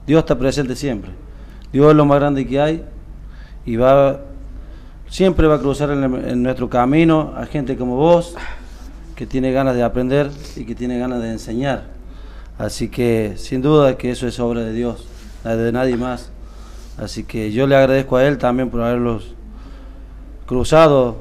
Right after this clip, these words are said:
ayer de mañana con el señor Formini, y que él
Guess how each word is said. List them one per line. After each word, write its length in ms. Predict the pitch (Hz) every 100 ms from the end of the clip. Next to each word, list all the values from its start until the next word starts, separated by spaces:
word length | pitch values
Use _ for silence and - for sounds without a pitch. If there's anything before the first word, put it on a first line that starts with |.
| -
ayer 300 | 117 123 135
de 80 | 131
mañana 420 | 127 135 147 131
con 160 | 117
el 160 | 113 110 98 - - -
señor 340 | 113 120 127 107 - - - - - -
Formini, 640 | 113 117 147 165 143 117 - - - - - -
y 120 | 113
que 280 | - 120 156
él 300 | 160 135